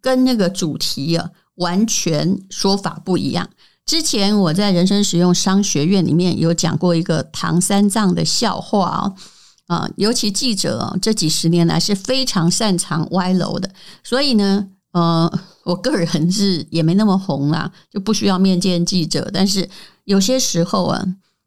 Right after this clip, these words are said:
你去回答他的问题，你会很遭殃。也就是从一个问题引来了另外一个问题。我记得很早以前哦，在我还很天真的时候，有一次我去参加朋友的新书发表会，结果呢，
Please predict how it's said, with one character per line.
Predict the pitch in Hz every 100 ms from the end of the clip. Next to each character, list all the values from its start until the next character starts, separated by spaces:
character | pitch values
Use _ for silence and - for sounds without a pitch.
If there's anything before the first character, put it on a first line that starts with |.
| _
你 | 190 160 160
去 | 208
回 | 247 165
答 | 190 -
他 | 196
的 | 190
问 | 202 190
题， | 180 - 165
你 | 156
会 | 160 240 196
很 | 190 156
遭 | 156 190 175
殃。 | 190 185 175 196 220
也 | 208
就 | 277 285
是 | 302
从 | 254 - 226
一 | 269
个 | 294 285
问 | 330 277
题 | 226 170 160 -
引 | 175 165 143
来 | 147 170
了 | 185
另 | 165 226 190
外 | 185 175
一 | 147
个 | 170 151 - -
问 | - 185 135
题。 | - - - - 190 - - - - -
我 | - 190
记 | 190 294 226
得 | 196 180
很 | 190 190
早 | 214 190
以 | 196 175
前 | - - - -
哦， | - 170
在 | - 233
我 | 190
还 | 175 175
很 | 190 160
天 | - 202 208
真 | 214 220
的 | 180
时 | - 151
候， | 160 196 - - - _ _
有 | 190 190
一 |
次 | 220 - 302 247
我 | 156
去 | 190
参 | 214 208 196
加 | 196
朋 | 190 160 185
友 | 170
的 | 151
新 | 160 180 185
书 | 190 175
发 | 190 170 175
表 | - - -
会， | 170 - -
结 | - 240
果 | 277 254 208
呢， | 226 262